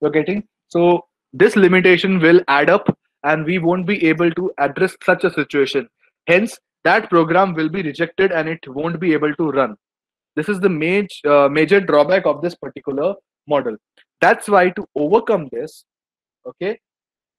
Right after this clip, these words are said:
uh, to overcome this, the second model came into existence, which is also called as version two.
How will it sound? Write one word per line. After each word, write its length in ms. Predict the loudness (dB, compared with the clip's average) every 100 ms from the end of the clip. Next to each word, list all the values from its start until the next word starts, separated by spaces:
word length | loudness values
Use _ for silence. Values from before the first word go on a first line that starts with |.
| _ -12
uh, 180 | -8 -8
to 100 | -8
overcome 480 | -4 -2 -2 -2 -4
this, 240 | -6 -8 -12 -18
the 80 | -8
second 360 | -4 -2 -2
model 240 | -2 -2 -2
came 240 | -4 -6
into 160 | -6 -6
existence, 560 | -6 -10 -10 -10 -8
which 160 | -8 -8
is 100 | -6
also 340 | -6 -6 -6
called 260 | -4 -2 0
as 160 | -4 -2
version 420 | -4 -4 -6 -4
two. 220 | -2 -2